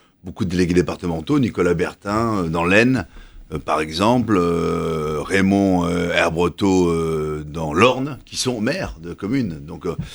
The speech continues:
on a beaucoup de maires. En revanche, de grandes villes, en effet, euh, ça n'a jamais été une élection de prédilection dans le passé, mais, euh, vous le savez, euh, nous avons donc onze municipalités,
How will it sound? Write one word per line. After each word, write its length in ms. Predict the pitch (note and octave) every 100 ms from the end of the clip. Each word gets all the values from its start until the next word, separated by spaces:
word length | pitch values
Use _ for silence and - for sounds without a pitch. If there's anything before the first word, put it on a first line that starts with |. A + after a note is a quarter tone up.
| - -
on 80 | F#2
a 60 | G#2+
beaucoup 220 | A2 C3+
de 60 | C3+
maires. 300 | B2 D#2 -
En 160 | F#2
revanche, 380 | G#2+ C#3+ D#3 F#2
de 80 | G2
grandes 240 | F2+ G2+
villes, 320 | G2 C#3+ F#3 F#3 _ - - - -
en 120 | F#2
effet, 420 | F#2+ - F3 E3 - - -
euh, 760 | G2+ E2 G2 F2+ F2+ F2 E2+ E2+
ça 160 | -
n'a 60 | F2+
jamais 180 | F#2 F#2+
été 160 | A2+
une 80 | G2+
élection 460 | F2+ F2+ - - F#2
de 80 |
prédilection 640 | D#2+ - G#2 G2 E2+ - G#2
dans 100 | E2+
le 100 | D#2 C2+ - -
passé, 380 | - - A#2+ - _ _ _ _ -
mais, 300 | G2+ B2+ F#2
euh, 1080 | G2 F#2+ F#2 F2+ F2 E2+ E2 E2 D#2+ D#2+ D#2+
vous 100 | F2+
le 40 |
savez, 360 | - F#2 C3+ D3
euh, 540 | A#2+ G2 F2+ E2+ D#2+
nous 140 | F2 F2
avons 160 | F2
donc 180 | E2+ D#2+ F#2+ -
onze 160 | B2+ A2
municipalités, 800 | G#2 E2 F2 E2+ E2 F2+ B2+ F3